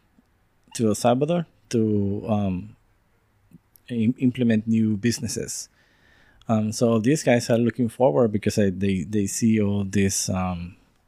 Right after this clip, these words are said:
new infrastructure being built. And it's funny 'cause a lot of them, a lot of these expats, they, before Bukele arrived, they did not see them, they were,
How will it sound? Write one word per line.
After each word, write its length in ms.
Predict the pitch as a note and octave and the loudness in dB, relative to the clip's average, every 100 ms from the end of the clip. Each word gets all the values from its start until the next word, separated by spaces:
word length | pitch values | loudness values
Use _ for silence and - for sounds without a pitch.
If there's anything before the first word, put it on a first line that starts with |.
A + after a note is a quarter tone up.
| _ - | _ -4
new 160 | G#2 G#2 | 0 0
infrastructure 580 | G2 G2+ - G#2 - | -2 -4 0 -2 0
being 240 | G2 G2+ F#2+ | 0 2 2
built. 340 | G#2 G#2+ - _ _ _ _ _ _ _ _ _ - | 2 0 -6 _ _ _ _ _ _ _ _ _ -4
And 420 | A#2+ A2 G#2+ A#2 _ - | 0 0 0 -6 _ -8
it's 200 | C#3 - | -8 -2
funny 220 | F#3+ G3+ | -2 0
'cause 160 | E3+ D#3 | 0 0
a 240 | E3+ C#3 | 0 0
lot 180 | C#3 D#3 | 4 4
of 180 | E3+ D3+ | 4 0
them, 320 | D3 D3 D3 - | -2 -2 -4 -4
a 120 | C3 | 0
lot 160 | C3 D3 | 2 0
of 80 | C3+ | 0
these 460 | C3 B2+ - - - | -4 -4 -10 -12 -6
expats, 580 | B2 - - A#2 - - _ _ _ _ _ _ _ - A2+ | -6 -4 0 0 -2 -18 _ _ _ _ _ _ _ -20 -8
they, 600 | B2 C3 D3+ D3+ D#3 D#3 - _ _ _ _ - | -4 -2 -2 -4 -6 -8 -16 _ _ _ _ -12
before 340 | B2 A#2 - B2 | -6 -4 -2 -2
Bukele 520 | A#2 - B2+ A#2+ A#2 | -4 -2 0 2 0
arrived, 340 | G#2+ A2+ A2+ - _ _ _ _ _ - | 2 0 0 -6 _ _ _ _ _ -18
they 300 | C3 B2+ B2+ | -6 -2 -2
did 340 | - C#3 C3 | -2 -2 0
not 400 | B2+ B2+ C3+ B2 | 2 2 2 -4
see 760 | - - A#2+ A#2+ A#2 A2+ A2+ A2 | -10 0 2 4 4 2 2 0
them, 400 | G#2+ G#2+ G#2 - _ _ _ B2 | 0 0 0 -4 _ _ _ -6
they 160 | A#2+ | -2
were, 160 | A#2 | -2